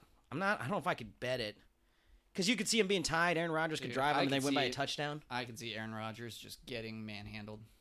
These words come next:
Speaker 1: You think so?
Speaker 2: I
Speaker 1: Like,
Speaker 2: could
Speaker 1: the
Speaker 2: see it.
Speaker 1: offensive
Speaker 2: I
Speaker 1: line's
Speaker 2: mean,
Speaker 1: a little bit worse than it was last
Speaker 2: and I
Speaker 1: year.
Speaker 2: like, I like the Seahawks offense because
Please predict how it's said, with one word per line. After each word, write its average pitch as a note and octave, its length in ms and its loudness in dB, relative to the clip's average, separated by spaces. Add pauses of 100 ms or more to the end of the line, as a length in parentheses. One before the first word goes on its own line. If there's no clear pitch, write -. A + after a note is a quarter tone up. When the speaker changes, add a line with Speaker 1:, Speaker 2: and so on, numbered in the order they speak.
(240)
Speaker 1:
You G2+ 80 -10
think G2+ 160 -4
so? A2+ 120 -4
Speaker 2:
I - 420 -12
Speaker 1:
Like, A2 80 -4
Speaker 2:
could B2 100 -10
Speaker 1:
the - 40 -10
Speaker 2:
see B2 120 -2
it. C#3+ 60 6
Speaker 1:
offensive C#3 280 2
Speaker 2:
I A#2 40 -2
Speaker 1:
line's A#2 220 0
Speaker 2:
mean, A2+ 60 -2
Speaker 1:
a A2+ 40 -2
little A2+ 140 0
bit G2+ 100 -2
worse A2 240 -2
than A#2 100 -4
it G#2+ 60 -4
was G#2+ 160 -4
last A#2+ 240 0
Speaker 2:
and F3 40 2
I E3+ 60 4
Speaker 1:
year. E3 140 4
Speaker 2:
like, - 120 0
I D3 120 0
like D#3+ 200 2 (200)
the C3 580 0 (1000)
Seahawks D3+ 600 2
offense A#2 560 2
because B2 840 -2